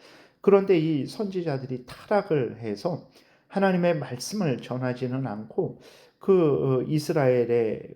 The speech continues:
그 통치자들과 같이 아주 탐욕으로 가득 차 있어서 뇌물만,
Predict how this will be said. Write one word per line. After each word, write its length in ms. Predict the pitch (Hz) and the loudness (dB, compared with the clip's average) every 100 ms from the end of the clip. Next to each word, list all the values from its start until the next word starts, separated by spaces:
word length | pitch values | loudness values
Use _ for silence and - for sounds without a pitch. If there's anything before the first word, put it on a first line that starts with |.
| _ | _
그 360 | - 117 104 - | -8 -6 -6 -6
통치자들과 880 | 294 294 220 208 151 143 135 135 | -4 -2 -2 0 2 0 0 -2
같이 540 | - 98 - 160 123 - _ _ _ | -4 -10 -8 -8 -8 -12 _ _ _
아주 600 | 170 196 185 196 254 262 | -14 -12 -10 -2 0 0
탐욕으로 800 | - 233 214 170 127 131 123 - | 0 0 2 2 2 0 -2 -4
가득 320 | 139 151 - | -4 -4 -6
차 240 | - 143 | -8 -6
있어서 560 | - 123 - 107 - 123 104 | -6 -8 -8 -8 -6 -6 6
뇌물만, 800 | 135 180 208 196 139 139 170 | 8 10 8 2 2 -4 -6